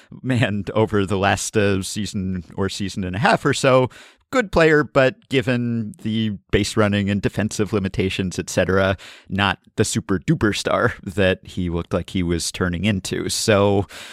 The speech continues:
is he gonna land in <laughs> first half territory or second half territory? What's he gonna be, and what is he working on to try to get back to what he was at his best?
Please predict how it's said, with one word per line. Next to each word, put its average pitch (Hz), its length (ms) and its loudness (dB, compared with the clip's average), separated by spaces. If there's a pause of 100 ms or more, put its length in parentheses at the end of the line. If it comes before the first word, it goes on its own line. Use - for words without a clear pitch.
(280)
is - 180 -4
he 202 80 -6
gonna 190 460 6
land 170 420 2
in 160 220 2
<laughs> 135 300 0
first - 380 -2
half - 180 4
territory 170 500 0
or 120 120 2
second 147 380 0
half 151 340 0
territory? 147 640 4
What's 127 300 0
he - 100 0
gonna 131 240 2
be, 127 300 4
and 101 280 2
what 104 240 0
is 110 120 0
he 104 120 2
working 101 380 0
on 92 220 -2
to 92 220 0 (300)
try 90 160 0
to 87 160 0
get 92 240 -2
back 87 260 0
to 90 240 -4
what 92 240 -2
he 95 100 -4
was 90 240 -2
at 90 120 -2
his 92 140 -6
best? - 400 0